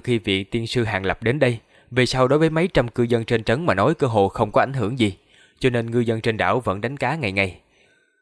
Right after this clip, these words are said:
Đương nhiên rõ ràng có thể thấy được hai ngọn núi bị bạch vụ nồng đậm che giấu đi, trở nên mơ hồ không rõ, làm cho phàm nhân cư dân trên tiểu đảo lúc đầu có chút không thích ứng. Nhưng năm tháng qua đi, người trên trấn cũng thành thói quen với cảnh tượng này, trở nên bình thường.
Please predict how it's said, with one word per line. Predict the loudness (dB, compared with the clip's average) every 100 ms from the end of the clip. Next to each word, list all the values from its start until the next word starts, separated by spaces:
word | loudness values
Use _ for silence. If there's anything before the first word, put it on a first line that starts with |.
| _ -4
Đương | -2 0
nhiên | 0 0
rõ | 2 2
ràng | 2 -2
có | -2
thể | -4
thấy | -2 -2
được | -4 -4
hai | -4
ngọn | -2 -2 0
núi | 0 0
bị | -2
bạch | -2 -2
vụ | -2 0
nồng | -2 -2
đậm | -2 -4
che | -6 -4
giấu | 0 0
đi, | 2 0 -4 _ _ _
trở | 0
nên | 0 0
mơ | 0
hồ | 2 0
không | 0 0
rõ, | 2 2 0 -6 -14 _ -4
làm | -2 -2
cho | -2
phàm | -2 -2
nhân | -4 -4
cư | -4
dân | 0 -2 -2
trên | -4
tiểu | 0 0
đảo | 2 2 0 -2
lúc | 0
đầu | 0 0
có | -2
chút | -4 -4
không | -4
thích | -4 -2
ứng. | 0 -2 -4 -12 _ -8
Nhưng | -2 -2 -2
năm | -4
tháng | -2 -2
qua | 0 0
đi, | 2 -2 -4 _ -4
người | -2
trên | 0 0
trấn | 0 -2
cũng | -4 -6
thành | -4
thói | -4 0
quen | 0 0
với | -2
cảnh | -2
tượng | -2 -2
này, | -2 -4 -8 _
trở | -4 -2
nên | -4 -4
bình | -4 -2
thường. | 0 0